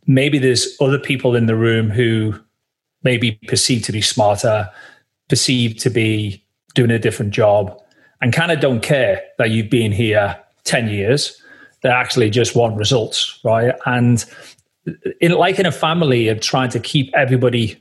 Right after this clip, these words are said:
together as we go through those changes, um, one of the qualities that I've kinda tried to zoom in on or try to focus on to, to achieve that is just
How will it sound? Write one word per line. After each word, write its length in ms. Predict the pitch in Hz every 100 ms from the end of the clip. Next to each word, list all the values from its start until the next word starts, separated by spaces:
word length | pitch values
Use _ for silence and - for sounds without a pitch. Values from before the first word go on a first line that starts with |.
| _ -
together 640 | 110 127 127 123 101 95 -
as 160 | 120 113
we 100 | 113
go 260 | 123 110
through 360 | 107 - 113 110
those 280 | 117 113 107
changes, 760 | - 113 107 104 104 104 - _ _ _ _ _ -
um, 400 | 120 113 113 113 -
one 240 | 127 165
of 80 | 190
the 60 |
qualities 520 | 185 165 151 135 131 110
that 120 | 117
I've 440 | 120 135 127 - _ _ _ _ -
kinda 260 | - 135 123
tried 320 | - 131 123
to 100 | 117
zoom 300 | 107 117 110
in 140 | 117 123
on 240 | 120 110
or 160 | 101 101
try 220 | - 117
to 120 | 113
focus 400 | - 113 110 120
on 220 | 120 110
to, 220 | 98 123 -
to 180 | - 113
achieve 380 | 98 - 120 131
that 240 | 127 107 -
is 300 | 117 98 - _
just 280 | - 139